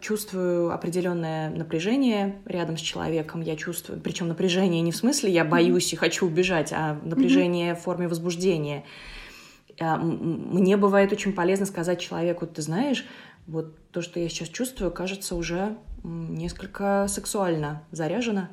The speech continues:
Speaker 1: И вот я могу даже прям передать, какие чувства во мне возникают. Например, не знаю, я что-то начала прям, ох, <laughs> задыхаться здесь. Э,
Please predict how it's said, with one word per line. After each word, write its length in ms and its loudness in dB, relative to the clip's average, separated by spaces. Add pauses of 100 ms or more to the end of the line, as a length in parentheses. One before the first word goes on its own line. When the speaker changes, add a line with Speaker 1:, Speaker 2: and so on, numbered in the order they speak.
(100)
Speaker 1:
И 680 -2
вот 240 -2 (500)
я 120 0
могу 200 4
даже 180 2
прям 240 -2
передать, 560 2
какие 280 -6
чувства 320 -8
во 120 -6
мне 160 -6
возникают. 680 -2
Например, 460 -8
не 60 -12
знаю, 340 -12
я 140 -10 (260)
что-то 260 -8
начала 360 0
прям, 340 -2 (400)
ох, 220 -4 (240)
<laughs> 120 0
задыхаться 640 6
здесь. 440 4
Э, 180 8